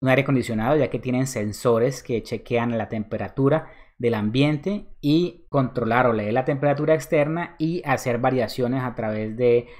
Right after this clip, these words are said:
actuadores para que se refrigere o se, o se caliente el ambiente. Y otro ejemplo de robots programables en el hogar pueden ser, eh, la automatización, en este caso las casas inteligentes,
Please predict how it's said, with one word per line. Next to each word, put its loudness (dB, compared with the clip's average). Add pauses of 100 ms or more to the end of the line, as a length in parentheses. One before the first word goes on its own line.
(120)
actuadores 0
para -6
que -6
se -8
refrigere -4
o -2
se, -6
o -4
se -6
caliente -4
el -6
ambiente. -8 (960)
Y 6
otro 6
ejemplo 4
de 6
robots 4
programables 2
en 0
el 0
hogar 2
pueden 0
ser, 0
eh, 2
la 0
automatización, -4
en 0
este -8
caso -2
las -4
casas -2
inteligentes, -4